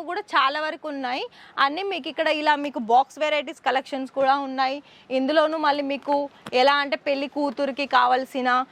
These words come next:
పెట్టుబోతలకి కావాల్సిన అన్ని రకాలుగా ఉన్నాయండి. ఒకవేళ రక్షాబంధన్‌కి మీరు తీసుకుంటారు, అలాగే గిఫ్ట్ చేస్తారు, లేకపోతే మీరు ఇప్పుడే స్టార్టప్ చేస్తుంటే మీకు ఈ ఫెస్టివల్స్‌లో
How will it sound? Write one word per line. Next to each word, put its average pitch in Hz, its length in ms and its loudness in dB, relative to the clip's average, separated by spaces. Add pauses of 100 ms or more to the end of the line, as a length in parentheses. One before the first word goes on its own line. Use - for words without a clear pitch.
(260)
పెట్టుబోతలకి 277 760 2 (100)
కావాల్సిన 254 540 2 (540)
అన్ని 415 360 -2 (100)
రకాలుగా 311 460 2 (140)
ఉన్నాయండి. 285 520 -4 (640)
ఒకవేళ 370 380 4 (180)
రక్షాబంధన్‌కి 392 920 0 (640)
మీరు 311 160 0 (100)
తీసుకుంటారు, 320 840 2 (480)
అలాగే 294 280 4 (100)
గిఫ్ట్ 277 260 -4 (120)
చేస్తారు, 262 500 4 (380)
లేకపోతే 330 440 0 (180)
మీరు 359 200 -2
ఇప్పుడే 330 260 2
స్టార్టప్ 277 480 0
చేస్తుంటే 294 480 -2 (440)
మీకు 320 200 0 (140)
ఈ 381 40 6 (140)
ఫెస్టివల్స్‌లో 330 800 2